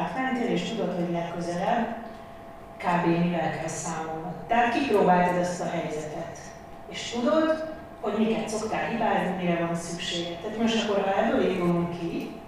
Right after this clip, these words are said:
és szerintem ez egy nagyon jó megfogalmazása volt a profizmusnak, mert ez ilyen emberi, akkor nem a mikrofonnál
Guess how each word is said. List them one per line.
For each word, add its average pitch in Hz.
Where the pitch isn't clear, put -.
és 190
szerintem 214
ez 202
egy 202
nagyon 175
jó 170
megfogalmazása 180
volt 175
a 175
profizmusnak, 202
mert 175
ez 175
ilyen 170
emberi, 190
akkor 240
nem -
a 175
mikrofonnál 175